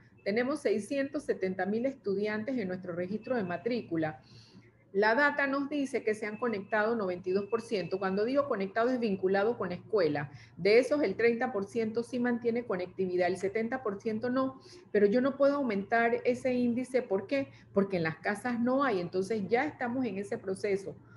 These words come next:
desde Presidencia con la I G y estamos inclusive para fin de año generando en ciento cincuenta comunidades internet satelital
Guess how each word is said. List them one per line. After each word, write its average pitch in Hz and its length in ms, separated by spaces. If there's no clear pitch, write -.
desde 277 280
Presidencia 214 840
con 170 200
la 165 100
I 180 140
G 233 300
y 180 120
estamos 208 380
inclusive 196 500
para 170 240
fin 233 240
de 240 140
año 233 260
generando 185 500
en 165 120
ciento 247 340
cincuenta 208 480
comunidades 185 640
internet 175 480
satelital 180 640